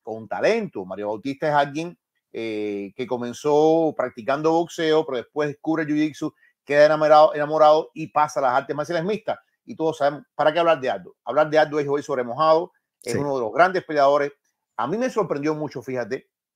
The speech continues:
Speaker 1: y no me gustó, lo digo, no me gustó. Una vez que él ya fue puesto en el Salón de la Fama, creo que ya, quédate ahí, quédate ahí, es un lugar histórico, no salte. Él estaba boxeando, recuerda la pelea contra Jeremy Steppen,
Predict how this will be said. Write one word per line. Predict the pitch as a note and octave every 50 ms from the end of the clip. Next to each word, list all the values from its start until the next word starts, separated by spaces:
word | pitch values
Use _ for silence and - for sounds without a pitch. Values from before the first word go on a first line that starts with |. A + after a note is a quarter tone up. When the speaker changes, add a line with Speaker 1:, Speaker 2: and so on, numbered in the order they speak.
| _ _ _
Speaker 1:
y | - C3+
no | D#3 -
me | A3+ A3+
gustó, | G3+ F3 C#3+ - B2+ G#2+ -
lo | - A#2+ C3
digo, | C3+ B2 A2+
no | A#2+ D#3
me | E3+ F3
gustó. | E3 D3+ - - D3 C#3 -
Una | - D3 C#3+ C#3+ C#3
vez | D#3 G#3 G#3 -
que | - G3 G3
él | F#3 F#3+ F#3 - _ _ _ _ _ _ _ _ _ _ _ _ _ _ _ _ _ _ _ _
ya | C#3 A#2+ F#3 F#3+ F#3+ F#3+
fue | - E3 F3 F#3 F#3+ F#3 F#3+ F#3+ - _ _
puesto | - F#3 G3 F#3 - _ _ F#3 F3+ F3+ - _
en | B2+ C3 B2+ B2+
el | B2 A#2+ A#2
Salón | - - A2+ C3 E3+ F#3
de | E3
la | D3+ C3+ B2
Fama, | D#3+ E3+ F3+ F3 - - _ _ _ _ _ _ _ _
creo | - F#3 G3 G#3 -
que | - D#3+
ya, | F3+ G3 E3 -
quédate | - A#3 B3 A#3+ A#3+ E3+
ahí, | D3 C3+ A2 - _ _ _ _ _ _
quédate | _ E3+ A#3 A3 G#3+
ahí, | G#3 G#3+ A3+ A3 G3+
es | F3+ F3+ F3
un | G3 G3
lugar | F3+ E3+ E3+ F#3 F#3 F#3 F3+ F3+ - _ _ _ _ _ _ _ _ _ _ _
histórico, | D3+ - _ - A#3+ A#3 G#3+ - D#3 D#3+ G3 F#3 E3+
no | D#3 D3
salte. | C#3 - F#3 F#3 E3+ C#3 F3+ F3+ E3+ - _ _ _ _ _
Él | - C#3
estaba | C3+ - D#3+ D#3 D#3 D3+
boxeando, | D#3 D#3 D#3 - - A#3 A#3+ A#3+ A#3+ A3 G#3 G#3+ G#3 -
recuerda | - A#2+ B2 C#3+ D#3+ E3+
la | E3 D3
pelea | C3 D3 D#3
contra | D#3 D3 C#3+ C#3
Jeremy | C#3 C#3+ C#3+ C#3 C#3+ C3+
Steppen, | - - A#3+ A#3 E3 G3+ G3 G3 F#3+ E3+